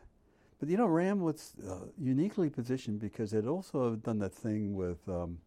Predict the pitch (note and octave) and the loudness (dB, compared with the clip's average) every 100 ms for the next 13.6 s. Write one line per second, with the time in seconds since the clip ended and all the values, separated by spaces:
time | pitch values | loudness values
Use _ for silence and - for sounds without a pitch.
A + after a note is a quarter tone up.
0 | _ - G2+ G#2 A2+ A#2+ A2 F2+ F2 F#2 | _ -16 -10 -6 -6 -4 -4 -4 -6 -4
1 | F#2 E2+ E2 E2+ F2+ E2+ F2 E2+ - _ | -4 -6 -6 -4 -4 -4 -8 -10 -16 _
2 | _ _ _ _ _ - G2 G#2+ G#2+ G2 | _ _ _ _ _ -8 -2 0 0 0
3 | F#2+ F#2+ A2+ A#2 A2+ G2+ G2 G#2+ G#2+ F#2+ | -2 0 0 2 2 2 0 2 2 2
4 | G2 G#2 G2 F2+ F2 F2 E2+ - _ _ | 2 4 4 2 0 -4 -8 -16 _ _
5 | _ _ _ - - - A2+ F2 A#2 C#3 | _ _ _ -20 -20 -8 -8 -4 0 0
6 | C#3+ A#2 B2 - F#2 F2 E2 D#2 D2+ D#2+ | 2 2 2 2 0 2 0 -2 -4 -2
7 | D#2+ D2+ - F2 F#2+ F2+ E2+ - G2+ E2+ | -2 -4 -8 -6 -6 -4 -8 -8 -6 -6
8 | D2+ - _ _ _ _ _ _ - G2 | -6 -16 _ _ _ _ _ _ -16 -12
9 | F#2+ G#2+ G2+ - G#2 F#2 - - F#2 F2+ | -10 -6 -6 -6 -8 -8 -12 -10 -8 -2
10 | F#2+ F#2 E2+ F2+ F2 F2 F#2 F#2+ E2+ D#2+ | -2 -2 -4 -6 -6 -6 -6 -6 -6 -6
11 | D#2+ - F2 - F2+ E2+ F2 - _ _ | -8 -8 -8 -4 -4 -4 -6 -14 _ _
12 | - _ _ _ _ _ G#2+ G#2 G2+ F#2 | -20 _ _ _ _ _ 0 2 0 0
13 | B2+ C#3 C3 B2+ G#2+ | 2 4 4 2 0